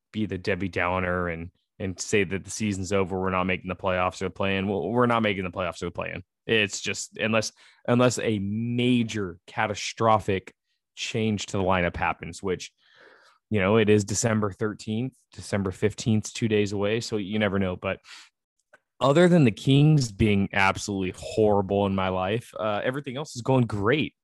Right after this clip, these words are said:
Uh, it's been a good week, very good week of betting, you know, this weekend. Me and Eric were talking about it earlier today. I called him and, uh, you know, them U F C fights were, were big hitters this weekend on Saturday, which I ordered, and, uh, yesterday hit on a fat parlay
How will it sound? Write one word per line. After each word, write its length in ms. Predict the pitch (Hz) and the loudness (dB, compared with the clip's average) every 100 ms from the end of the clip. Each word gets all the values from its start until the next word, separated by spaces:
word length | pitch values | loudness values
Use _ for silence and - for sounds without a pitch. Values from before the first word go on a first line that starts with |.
| - | -10
Uh, 260 | 95 101 98 | -6 -6 -6
it's 120 | _ | _
been 160 | 120 | -6
a 60 | 107 | -6
good 260 | 95 120 110 | 0 0 2
week, 440 | 107 151 180 - _ _ _ - | 0 0 -2 -12 _ _ _ -20
very 480 | 101 101 160 185 127 | -18 -2 2 4 2
good 200 | 113 101 | 0 0
week 260 | 107 110 104 | 0 0 -2
of 160 | 87 | -6
betting, 440 | 101 101 101 90 85 _ _ - | -4 -2 -2 -4 -6 _ _ -6
you 100 | 95 | -4
know, 140 | 90 | -4
this 200 | 95 92 | -6 -2
weekend. 360 | 98 101 98 101 | -2 0 2 2
Me 80 | |
and 100 | 107 | 4
Eric 160 | 101 95 | 2 0
were 60 | 95 | -2
talking 240 | 90 98 | -4 -2
about 160 | 95 92 | -4 -4
it 40 | |
earlier 320 | 95 92 92 | -2 -2 -4
today. 300 | 87 90 92 | -4 -4 -2
I 80 | 87 | -4
called 280 | 101 90 87 | -2 -4 -4
him 160 | 87 | -6
and, 100 | 82 - _ _ _ _ - | -8 -14 _ _ _ _ -12
uh, 220 | 55 50 - - | -8 -8 -12 -8
you 120 | 101 | -6
know, 120 | 92 | -4
them 160 | 92 92 | -4 0
U 100 | 92 | 0
F 80 | - | 0
C 240 | - 104 | -2 -2
fights 460 | - 104 98 95 - | 0 0 0 -2 -6
were, 300 | 98 92 - _ | -4 -4 -8 _
were 120 | 95 92 | -8 0
big 200 | 107 90 | 0 2
hitters 380 | 107 104 101 | 0 0 0
this 180 | 104 98 | -2 -2
weekend 320 | 104 101 101 | -4 -2 -2
on 80 | 90 | -2
Saturday, 540 | - 104 101 101 101 101 | -2 2 2 2 0 0
which 200 | 95 98 | -2 -2
I 120 | 87 | -2
ordered, 420 | 98 98 98 98 | -2 -4 -4 -4
and, 220 | 92 85 - _ _ _ _ - | -6 -8 -12 _ _ _ _ -10
uh, 440 | 92 90 85 85 - - | -4 -4 -4 -6 -10 -4
yesterday 500 | 95 107 - 110 101 | 0 2 2 2 4
hit 180 | 107 | 2
on 120 | 104 95 | 2 0
a 60 | |
fat 480 | - - 120 98 - | -4 -4 0 0 0
parlay 500 | - 104 101 101 | 0 2 2 0